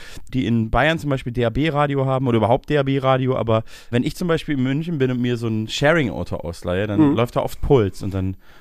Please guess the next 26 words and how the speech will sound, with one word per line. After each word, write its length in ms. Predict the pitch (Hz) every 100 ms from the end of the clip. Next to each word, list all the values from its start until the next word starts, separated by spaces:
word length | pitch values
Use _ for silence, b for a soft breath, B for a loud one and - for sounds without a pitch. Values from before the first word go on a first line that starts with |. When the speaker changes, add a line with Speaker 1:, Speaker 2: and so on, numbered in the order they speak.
| b
Speaker 1:
höre 120 | 185
ich 60 | 190
es 140 | -
natürlich. 480 | 107 - 90 123 -
Und 220 | 101 98
ja, 200 | - -
so 100 | 95
ist 160 | 185 -
es. 140 | 90
Also 180 | - 104
Speaker 2:
Ja, 60 | 170
ich 40 | 147
Speaker 1:
alle, 240 | 196 196 -
Speaker 2:
bin, 80 |
ich, 60 | 160
Speaker 1:
äh, 140 | 160
Speaker 2:
diese 260 | 170 180 190
Speaker 1:
auf 60 | 170
der 100 | 202
Speaker 2:
Erfahrung 160 | -
hab 80 | 151
Speaker 1:
A 20 |
neun 340 | 143 143 196 220
gerade, 440 | 175 180 190 196 -
Speaker 2:
die, 40 | 175
Speaker 1:
liebe 160 | 160